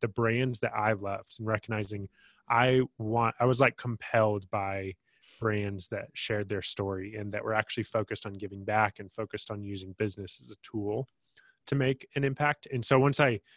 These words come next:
kind of, I was seeing these brands and just kind of wondering, like, you know, what is,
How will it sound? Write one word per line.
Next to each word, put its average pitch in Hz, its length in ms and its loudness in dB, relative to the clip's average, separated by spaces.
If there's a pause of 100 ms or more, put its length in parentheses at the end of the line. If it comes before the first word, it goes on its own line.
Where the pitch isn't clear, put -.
(160)
kind 175 120 4
of, 151 80 4
I 131 120 4
was 127 120 6
seeing 156 400 2
these 117 220 0
brands 113 520 0 (120)
and 117 120 0
just 117 200 0
kind 139 160 2
of 107 100 -2
wondering, 107 420 -2
like, 98 200 -4 (420)
you 131 100 0
know, 110 160 2
what 113 280 2
is, 127 160 4